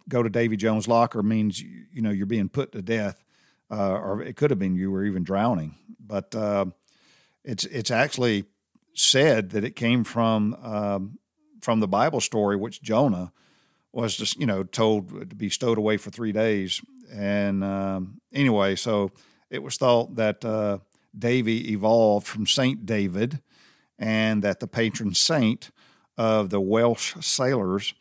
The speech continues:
uh, that a locker refers to a storage chest of a seaman. So somehow or another,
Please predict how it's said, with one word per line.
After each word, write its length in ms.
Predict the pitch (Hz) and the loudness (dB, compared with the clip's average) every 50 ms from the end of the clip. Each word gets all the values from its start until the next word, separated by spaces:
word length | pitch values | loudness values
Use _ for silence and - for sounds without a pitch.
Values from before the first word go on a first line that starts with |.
| _ _ _ _ - _ _ _ _ _ _ - | _ _ _ _ -20 _ _ _ _ _ _ -8
uh, 400 | 107 107 104 101 101 98 98 98 95 | -4 0 0 2 2 2 2 2 2
that 140 | 104 107 | 2 2
a 60 | 107 107 | 4 4
locker 320 | 107 113 120 123 - 120 | 6 6 6 4 4 2
refers 420 | 107 101 - - 117 107 104 101 - | -2 -2 0 0 0 0 0 -2 -2
to 140 | - 107 95 | -4 -4 -2
a 60 | 87 | -2
storage 420 | - - 127 123 123 120 98 - | -2 -2 0 0 0 0 -2 -2
chest 320 | - - 110 95 90 - 110 | -6 -8 -8 -6 -6 -6 -6
of 100 | 95 87 | -8 -6
a 40 | |
seaman. 460 | 82 - - 120 110 104 87 80 78 78 | -4 -4 -2 -2 -2 -4 -6 -8 -12 -14
So 300 | - - 90 87 87 - | -16 -16 -16 -18 -18 -12
somehow 340 | - - 180 190 180 160 147 | -4 0 2 4 6 6 6
or 40 | 135 | 6
another, 400 | 127 127 127 117 104 98 92 - | 6 6 6 6 4 4 2 -2